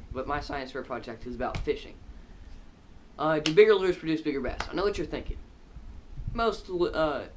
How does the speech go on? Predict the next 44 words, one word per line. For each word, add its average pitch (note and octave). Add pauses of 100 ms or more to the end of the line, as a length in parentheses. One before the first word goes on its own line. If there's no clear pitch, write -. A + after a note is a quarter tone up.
most F#3+
of E3
the G3
time E3
when D#3
you C#3+
think D#3
of C3 (220)
catching D#3
big C#3
bass, C3+
you C3+
think D3+
of B2
using B2+
big C3+
lures A#2
like -
big C3
swim B2
baits A2+
or A2
something. A2 (540)
But C#3+
I've D#3+
read F#3
a -
few E3+
articles D#3
on C#3
that C#3
that C#3+
say D3
that C3
they D3
caught B2+ (100)
some A#2 (100)
twelve D#3
pound C3
bass A2+ (420)
on C3+
the C3+
same D#3+
lures B2